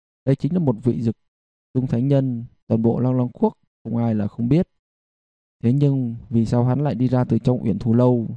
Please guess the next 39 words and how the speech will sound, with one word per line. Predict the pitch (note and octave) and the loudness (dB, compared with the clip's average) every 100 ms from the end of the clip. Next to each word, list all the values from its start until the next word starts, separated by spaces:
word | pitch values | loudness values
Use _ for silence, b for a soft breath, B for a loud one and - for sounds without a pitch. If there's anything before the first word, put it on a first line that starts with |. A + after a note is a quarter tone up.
| - _ - | -14 _ -4
Đây | B2 | -2
là | A2 | 0
nghi | A2 B2 | 2 2
hoặc | A2+ - _ _ | 2 -4 _ _
của | - | -6
tất | - E3 - | -4 -4 -4
cả | F#3 | -2
mọi | - G#2+ | 0 2
người. | G#2+ A2 G#2 - _ _ _ _ _ _ _ | 2 2 0 -6 _ _ _ _ _ _ _
"Ta | - | -4
chỉ | A#2 G2+ | -2 0
là | G2 | 2
một | G#2+ A2 | 2 0
lão | G#2 A2+ | 0 2
nô | C#3 | 2
bộc | B2 G#2+ | 0 -2
mà | A2 G#2+ | -4 0
thôi, | B2 A#2 A2 G#2 - - | 2 2 0 -4 -10 -12
có | - | -8
cái | A2 C#3 | -4 -4
gì | A2+ G#2+ | -2 -2
đáng | G#2+ B2+ | -2 -4
ngạc | C#3+ - | -4 2
nhiên? | B2 A#2 G#2+ A#2 - _ _ | 2 2 -2 -10 -18 _ _
Mấy | G#2 A#2+ | -4 0
người | D3 | 0
các | A2+ C3 | -2 -4
ngươi | B2+ A#2+ A#2 | 0 2 2
muốn | A2 A2+ | 2 2
đụng | D3+ C#3+ | 2 0
vào | B2 | -2
ông | - A#2+ | -2 -2
chủ, | A#2 F#2+ E2 - _ _ | 0 0 -2 -6 _ _
thế | A2 | -4
đã | A#2+ D3 | 0 0
hỏi | C#3 - | 0 0
qua | A#2+ A#2 | -2 -2
ta | A#2 | -4
chưa?" | A#2 A#2+ A#2 A2 | 0 2 2 0